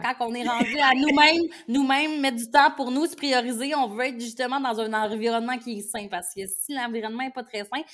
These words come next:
Speaker 2: ça va être difficile pour nous encore plus, effectivement, oui.
Speaker 1: Oui, oui. Oui, puis dans ce temps-là, on se met souvent des barrières à, justement, être nous-mêmes, tu sais, à être la
Speaker 2: Ben
Speaker 1: personne
Speaker 2: oui.
Speaker 1: qu'on découvre qu'on est derrière nos mécanismes de défense, parce que là,
Speaker 2: Oui.
Speaker 1: le monde, c'est pas ça
Speaker 2: Qu'est-ce
Speaker 1: qu'il
Speaker 2: qu'il
Speaker 1: nous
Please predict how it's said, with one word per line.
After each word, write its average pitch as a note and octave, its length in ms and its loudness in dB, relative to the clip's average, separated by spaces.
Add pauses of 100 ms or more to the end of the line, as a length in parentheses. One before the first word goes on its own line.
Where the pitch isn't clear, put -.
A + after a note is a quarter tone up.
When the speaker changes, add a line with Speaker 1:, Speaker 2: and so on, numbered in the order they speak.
(120)
Speaker 2:
ça - 160 0
va G#3 80 0
être G#3+ 120 0
difficile B3+ 380 -6
pour A#3+ 160 -8
nous A3+ 120 -6
encore G#3+ 340 -8
plus, - 320 -12
effectivement, G3+ 600 -10 (160)
oui. G3+ 140 -8 (400)
Speaker 1:
Oui, G3+ 240 -8 (120)
oui. G3 240 -6 (160)
Oui, A#3+ 240 -4
puis A#3 100 -12
dans F#3 180 -2
ce F#3 60 -12
temps-là, G3 220 -2
on - 20 -2
se G#3+ 100 -14
met F#3 80 -4
souvent F#3 260 -6
des G3 100 -6
barrières F3+ 540 -2
à, F#3+ 160 -2
justement, E3+ 440 -8
être F3+ 180 -4
nous-mêmes, F3 420 -6
tu F3+ 120 -10
sais, F3+ 60 -6
à E3+ 160 -2
être F3 80 -10
la E3 100 -2
Speaker 2:
Ben D#3+ 100 -10
Speaker 1:
personne G3 220 -8
Speaker 2:
oui. B3+ 100 0
Speaker 1:
qu'on F3 120 -4
découvre E3 420 -8
qu'on F3 260 -6
est G3 120 -4
derrière F3 340 -4
nos F3 120 -8
mécanismes E3+ 420 -8
de F3 80 -4
défense, F#3 500 -8 (460)
parce - 260 -4
que G#3 80 -2
là, F#3 160 -2
Speaker 2:
Oui. A3 60 -2
Speaker 1:
le G3 60 -2
monde, F#3 200 -2 (240)
c'est - 220 -8
pas F#3 120 -8
ça A3 140 -8
Speaker 2:
Qu'est-ce A3 100 -8
Speaker 1:
qu'il E3+ 40 -8
Speaker 2:
qu'il F3+ 80 -6
Speaker 1:
nous F#3 100 -8